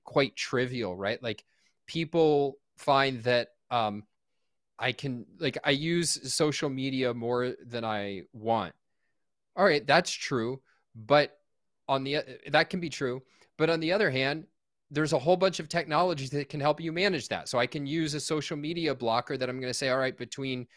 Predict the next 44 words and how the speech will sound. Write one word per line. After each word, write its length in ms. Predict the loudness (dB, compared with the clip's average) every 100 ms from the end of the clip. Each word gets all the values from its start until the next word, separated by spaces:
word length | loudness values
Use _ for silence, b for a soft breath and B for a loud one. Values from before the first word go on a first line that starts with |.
| b b
um, 360 | -2 0 0 -6 -4
two 220 | -2 0
and 140 | -2
four 340 | -6 -2 0 -2
P 260 | -6 -4
M, 200 | 0 0
I 80 | 0
don't 240 | 0 0 -2
wanna 180 | -6
be 140 | -4 -2
able 220 | -2 -4
to 80 | -10
check 320 | -6 -2 -2 -2
Twitter 500 | -4 0 2 2 -2 _ b
so 160 | b 0
that 60 | 0
I 60 |
can 140 | 0 -6
really 200 | -8 -6
focus 360 | -6 -6 -6
on 60 | -8
my 120 | -6
work." 300 | -4 -6 -6
So 160 | -6 -4
there, 220 | -4 -6 -10
there, 340 | -6 -4 -4 -10
a-, 200 | -16 -8
and 120 | -4
that's 200 | -2 -2
just 160 | -4 -4
a 60 |
very 260 | 0 0 0
small 520 | -2 -2 0 2 2
example 540 | 2 -4 -4 -4 -4 -6
of 80 |
something 320 | -4 -6 -6 -8
that 120 | -8
we 120 | -6
see 320 | -6 -6 -8 -10 b b _
throughout 460 | 0 2 6 6 6
the 80 | 0
use 240 | -2 -2
of 100 | -4
technology. 680 | -2 -4 -4 -8 -10 -18